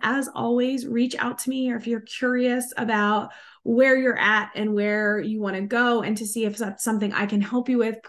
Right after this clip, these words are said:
please, please, please reach out to me. You can email me, abby at abbycornelius dot com,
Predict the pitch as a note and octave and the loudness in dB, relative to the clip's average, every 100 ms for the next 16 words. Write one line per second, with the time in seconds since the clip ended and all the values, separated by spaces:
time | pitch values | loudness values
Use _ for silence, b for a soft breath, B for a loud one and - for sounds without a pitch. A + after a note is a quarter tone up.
0 | - C#4 B3+ A#3+ A#3+ A#3+ A#3+ A3 A#3 G#3 | -4 0 4 2 2 -2 -6 -4 -6 -4
1 | G#3+ G#3 G#3+ G#3 - G#3 G#3 G3+ G#3 - | -4 -2 -4 -4 -4 0 2 0 -2 -4
2 | A3+ G#3 G3+ G3+ F#3 G3 G#3 G3 F#3+ G3+ | 0 2 2 0 -2 -2 -2 -2 -4 -6
3 | G3 G3+ G3 G3+ G3 - G#3 G#3 D#4+ F#4+ | -6 -2 0 -2 -4 -6 -8 -4 0 0
4 | F#4 | -2